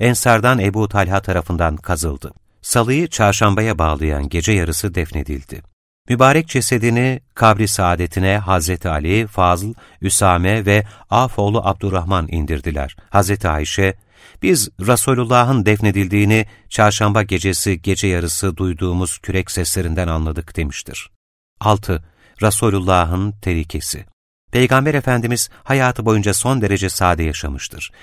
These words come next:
Eline geçen her şeyi derhal yoksullara dağıtmış, günlük ihtiyacı dışında hiçbir mal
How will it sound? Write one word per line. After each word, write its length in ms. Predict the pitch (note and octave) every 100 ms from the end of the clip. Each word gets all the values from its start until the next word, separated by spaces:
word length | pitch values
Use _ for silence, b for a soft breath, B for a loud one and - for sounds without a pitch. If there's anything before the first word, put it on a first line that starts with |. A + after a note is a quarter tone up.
| b
Eline 260 | - C#3+ D#3+
geçen 320 | C3 - A#2
her 180 | A2 C3+
şeyi 340 | - G2+ F#2+
derhal 340 | A2+ A#2+ G#2 G2+
yoksullara 600 | F#2 - - F2+ F2 D#2
dağıtmış, 540 | D2 C#2+ - G2+ - B B B
günlük 300 | D#3+ E3+ -
ihtiyacı 500 | G#2 G#2 F#2 E2 D#2+
dışında 300 | E2 - D#2+
hiçbir 440 | D#2+ G2 - -
mal 260 | A2+ G2+